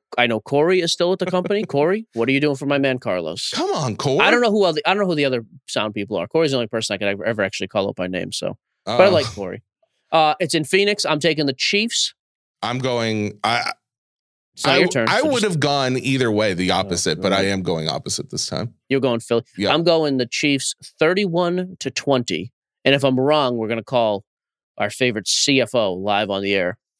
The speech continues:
Speaker 1: Monday next week.
Speaker 2: Thirty-one to twenty. What is the, the line on it? Do you know?
Speaker 1: I think it's still minus one or one or two. It's, it's
Speaker 2: Okay.
Speaker 1: the Philly,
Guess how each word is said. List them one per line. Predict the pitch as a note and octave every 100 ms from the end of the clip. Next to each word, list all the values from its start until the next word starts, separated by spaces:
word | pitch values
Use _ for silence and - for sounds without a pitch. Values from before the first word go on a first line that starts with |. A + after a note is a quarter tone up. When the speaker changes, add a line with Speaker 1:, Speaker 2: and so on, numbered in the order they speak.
| -
Speaker 1:
Monday | A2+ G#2 F#2+ F2+
next | F#2 -
week. | D3+
Speaker 2:
Thirty-one | D#3+ F3 E3 B2+ A#2+ C3
to |
twenty. | - A#2+ A#2
What | G#2 E3+
is | G3 G3
the, | A#2+ G#2 F#2 -
the | G2 G2 F#2+ F#2 F2+ D#2
line | F#2+ G#2+ B2
on | D#2
it? | D#2 D2
Do |
you | F2
know? |
Speaker 1:
I | E2+
think | -
it's | -
still | C3
minus | A2 A2 A2+ -
one | G#2
or | G#2 G2 _
one | A2+ A2+
or | G2+
two. | G#2+ G#2+ A2
It's, | C3+
it's | A3+ G#3+ - _
Speaker 2:
Okay. | F#2+ D#3 D#2+
Speaker 1:
the |
Philly, | - - A#3